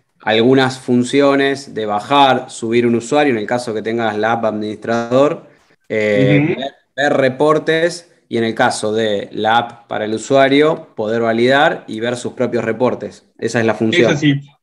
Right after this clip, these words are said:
Speaker 2: puede ver sus propios registros. Lo único que podríamos, eh, digamos que de manera local, puedo yo también administrar la terminal. En el caso de las terminales que no son administradas mediante un teclado, un menú o en su defecto un web server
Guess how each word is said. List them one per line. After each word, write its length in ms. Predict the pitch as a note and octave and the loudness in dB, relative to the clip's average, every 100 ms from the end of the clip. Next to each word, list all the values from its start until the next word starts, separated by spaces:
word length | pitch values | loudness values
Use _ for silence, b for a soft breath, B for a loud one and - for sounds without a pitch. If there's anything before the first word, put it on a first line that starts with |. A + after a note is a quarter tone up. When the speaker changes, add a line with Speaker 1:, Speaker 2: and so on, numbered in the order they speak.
| _ | _
Speaker 2:
puede 220 | B2 D3 | -2 0
ver 160 | C#3+ C3+ | 2 0
sus 220 | C3+ A#2+ | -2 -6
propios 260 | A#2+ A#2 A2 | -6 -6 -8
registros. 600 | - F#2 - _ _ _ _ _ _ | -8 -12 -16 _ _ _ _ _ _
Lo 200 | C#3+ D3+ | 2 4
único 300 | A3+ B3 G#3+ | 4 2 -2
que 120 | F3 | -2
podríamos, 800 | D3 D3+ D3 F3+ F3+ E3+ C3 - | 0 0 2 4 2 0 -2 -4
eh, 280 | B2+ B2 A#2+ | -2 0 0
digamos 460 | A#2 B2+ C#3+ D#3 C#3+ | -2 -2 -2 -2 -4
que 380 | B2 A2 G#2 - _ _ | -4 -4 -6 -10 _ _
de 100 | A#2 | -8
manera 840 | A#2 A#2+ C3+ C#3+ D3 C#3 A#2 - A2 | -4 -2 0 2 2 2 0 -2 -6
local, 400 | A#2 A#2 E3 F3+ | -6 -4 -4 -2
puedo 220 | D3 D3 | -2 0
yo 160 | C#3 | 0
también 260 | C3+ C3+ C3 | -2 -4 -4
administrar 540 | A#2+ A2+ G#2+ - A#2 | -4 -4 -6 -6 -6
la 120 | B2 A#2+ | -6 -8
terminal. 560 | A2+ A2+ A2+ D3+ A#3 - _ | -10 -10 -4 -4 -4 -10 _
En 140 | B2 | -4
el 140 | A#2+ G#2+ | -4 -4
caso 580 | A#2 C#3 D3 B2+ A2 _ _ _ _ | -4 -4 -2 -2 -4 _ _ _ _
de 120 | - | -4
las 160 | A#2+ A#2+ | -4 -2
terminales 520 | A#2+ B2 C3 C#3+ C#3 | -2 0 0 0 0
que 120 | B2 | -2
no 180 | A#2 B2+ | -2 -2
son 200 | C#3+ C3 | -2 -2
administradas 720 | B2 A2 G#2+ G#2+ A#2 A#2+ A#2+ | -2 -4 -4 -6 -4 -4 -2
mediante 420 | A#2 G#2 G#2 G#2 | -4 -4 -6 -8
un 120 | A2+ | -8
teclado, 440 | A#2+ A2+ B2 B2 C3 | -6 -6 -2 0 0
un 160 | A#2+ | 0
menú 440 | A2 A2+ B2 C#3+ - | -2 -4 -2 -4 -2
o 200 | C#3 D3 | 0 2
en 80 | C#3 | 2
su 120 | C3 | -2
defecto 380 | A2+ A#2+ A#2 B2+ | -6 -8 -8 -8
un 80 | B2 | -6
web 180 | A#2+ - | -6 -6
server 480 | - A#2+ A#2 A#2 | -4 -4 -2 -6